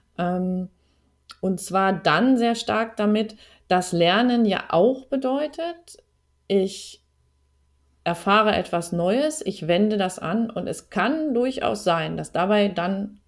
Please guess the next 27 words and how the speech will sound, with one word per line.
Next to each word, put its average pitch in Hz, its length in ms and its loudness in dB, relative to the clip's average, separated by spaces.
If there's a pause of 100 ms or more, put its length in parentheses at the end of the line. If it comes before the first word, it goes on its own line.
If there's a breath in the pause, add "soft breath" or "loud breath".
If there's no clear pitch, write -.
(120)
erstmal 185 480 0
ein 180 160 -2
Fehler 180 300 2
passiert - 560 -8
oder 151 180 -4
dass 147 180 -10
Dinge 165 220 -4
nicht 165 220 -4
optimal 160 460 -2
laufen. 156 420 -10 (360 soft breath)
Und 165 60 -6
dann 160 140 0
sind 196 240 0
wir 185 160 -2 (400 loud breath)
eben 185 240 0
auch 190 260 4
wieder 180 200 0
bei 175 180 2
diesem 175 320 -4
Zusammenhang 175 760 0 (260 loud breath)
Lernen 185 600 4
und 170 180 -6
Fehlerkultur. 170 1000 -2 (420 soft breath)
Und 165 160 -8
das 160 200 -4
ist 175 120 -16
eben 170 360 -6